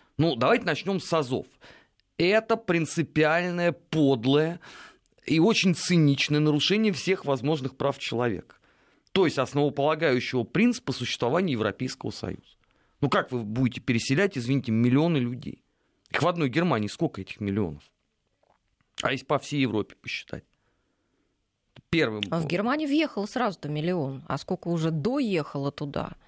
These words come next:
Speaker 1: Ну, э, официально считается, что, э, два, два с половиной миллиона. Это официально. Немцы говорят, что от пяти до шести. Ну, представим себе, да, вот у вас есть давайте, ну, просто вот будем считать, что их всего в Европе пять миллионов.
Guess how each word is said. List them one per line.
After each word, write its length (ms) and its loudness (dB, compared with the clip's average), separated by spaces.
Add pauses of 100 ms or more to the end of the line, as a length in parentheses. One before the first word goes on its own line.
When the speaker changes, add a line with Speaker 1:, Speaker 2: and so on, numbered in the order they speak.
(160)
Speaker 1:
Ну, 500 4
э, 480 2
официально 760 0
считается, 640 0
что, 840 2
э, 60 -4
два, 380 2
два 240 -2
с 80 -8
половиной 360 2
миллиона. 440 2
Это 160 -2
официально. 520 0
Немцы 380 0
говорят, 380 0
что 240 -2
от 140 -4
пяти 200 -8
до 120 -2
шести. 480 -12 (1300)
Ну, 120 2
представим 460 -2
себе, 140 -8
да, 160 2
вот 220 -6
у 80 -8
вас 300 0
есть 320 -2 (480)
давайте, 240 0
ну, 140 2
просто 340 0
вот 120 -2
будем 240 4
считать, 280 0
что 140 -2
их 100 0
всего 460 2
в 40 -12
Европе 400 -2
пять 240 -2
миллионов. 460 -6